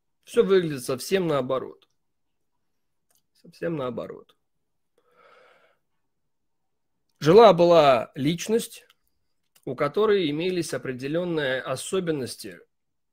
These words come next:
назовем это по Месищеву сверхценные потребности, по Лазурскому это,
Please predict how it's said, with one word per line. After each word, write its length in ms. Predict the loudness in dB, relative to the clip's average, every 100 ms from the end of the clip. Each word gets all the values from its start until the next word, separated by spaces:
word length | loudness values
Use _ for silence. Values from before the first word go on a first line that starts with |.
| _ _
назовем 440 | -12 -8 -2 0 0
это 380 | -2 -2 -2 _ _ _ _
по 100 | -4
Месищеву 580 | -4 -4 -6 -6 -2 -4
сверхценные 800 | -2 -4 -6 -2 2 2 2 0
потребности, 720 | -2 -2 0 0 0 -4 -6
по 140 | -4 -2
Лазурскому 1080 | -2 0 0 0 -4 -4 0 2 2 -2
это, 500 | -2 -2 2 0 0